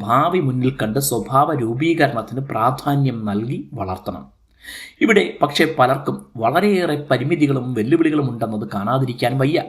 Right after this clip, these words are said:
മക്കളുടെ വിദ്യാഭ്യാസം ആരംഭിക്കുമ്പോൾ തന്നെ വീട്ടിൽ മാതാപിതാക്കളോടൊപ്പം ചെലവഴിക്കുന്നതിനേക്കാൾ കൂടുതൽ സമയം കൂട്ടുകാരോടും മറ്റു സ്ഥലങ്ങളിലുമാണ് എന്നതിനാൽ അവരുടെ മേൽ നിയന്ത്രണം കുറവാണെന്നും നിരീക്ഷിക്കാനുള്ള സാഹചര്യം കുറവാണെന്നും നമുക്ക് പറയേണ്ടി വരും.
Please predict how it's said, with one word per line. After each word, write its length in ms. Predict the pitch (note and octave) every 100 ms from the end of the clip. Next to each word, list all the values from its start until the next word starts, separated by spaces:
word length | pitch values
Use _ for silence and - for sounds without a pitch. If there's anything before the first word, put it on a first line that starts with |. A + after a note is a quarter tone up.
| - _ - - - -
മക്കളുടെ 340 | - G#3+ G3+
വിദ്യാഭ്യാസം 640 | F#3 C#3 D#3+ E3 F#3+ F3+ F3
ആരംഭിക്കുമ്പോൾ 600 | C#3 D3 C#3+ D3 D3 D3+
തന്നെ 340 | D3+ B2+ D3+ C3 G#2 A2+
വീട്ടിൽ 360 | C3 C#3+ D3+
മാതാപിതാക്കളോടൊപ്പം 1080 | D3 B2 A#2+ C#3 D3 D3 C#3+ D3 C#3 A#2+ D#3 D#3
ചെലവഴിക്കുന്നതിനേക്കാൾ 920 | C3+ B2 C3 C#3 C#3+ D3 D3+ D3 D3+
കൂടുതൽ 400 | D3+ B2+ C3+ D3+
സമയം 380 | D3+ A#2+ C3+ C#3+ - -
കൂട്ടുകാരോടും 720 | - A2+ - C3 B2+ B2 C3+ D3
മറ്റു 220 | A#2 F3+
സ്ഥലങ്ങളിലുമാണ് 680 | - C#3 C#3+ C#3 C3+ B2+ B2+
എന്നതിനാൽ 500 | A2 G#2+ G#2 G2+ D3 - - - - -
അവരുടെ 340 | G#2+ C3+ C#3+ C#3+
മേൽ 200 | C#3+ C3+
നിയന്ത്രണം 480 | A2+ B2 C#3 C#3 C#3+ C#3+
കുറവാണെന്നും 580 | A2+ A2+ B2 C3 C#3 F#3+ - _ -
നിരീക്ഷിക്കാനുള്ള 800 | A2+ C#3+ D3+ - G3 D3+ C#3 B2+
സാഹചര്യം 640 | A#2+ A#2 C#3 C#3+ C#3 B2+
കുറവാണെന്നും 680 | - A2 A#2 C#3 D3 F3 F#3+
നമുക്ക് 280 | C#3+ A#2+ G#2
പറയേണ്ടി 380 | G2+ G2+ G2 F#2+
വരും. 220 | G2+ -